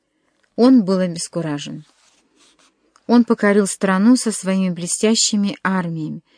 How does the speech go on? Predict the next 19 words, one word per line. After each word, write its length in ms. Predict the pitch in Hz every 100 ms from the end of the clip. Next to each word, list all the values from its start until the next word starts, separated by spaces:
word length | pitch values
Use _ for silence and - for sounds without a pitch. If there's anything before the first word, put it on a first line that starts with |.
| _ _ _
правители 680 | 180 190 175 233 - 220 214
государств 760 | 190 - 170 180 208 - - -
пали 280 | 175 175
перед 320 | 170 165 165 160
ним. 260 | 151 151 _ _ _ _ _ _
Потом 380 | - 180 247 254
он 100 | 226
захватил 580 | 170 180 175 175 - 160
Рим, 340 | 156 180 226 233 _ _ _ -
веря 240 | 175 170
в 80 | 165
то, 140 | -
что 220 | 190 - 175
папа 320 | 196 214 240
римский 440 | 220 226 - 233
Борджиа 460 | 196 214 196 190 208
такой 420 | - 175 - 208
же 160 | 196 196
вассал, 500 | 202 - - 196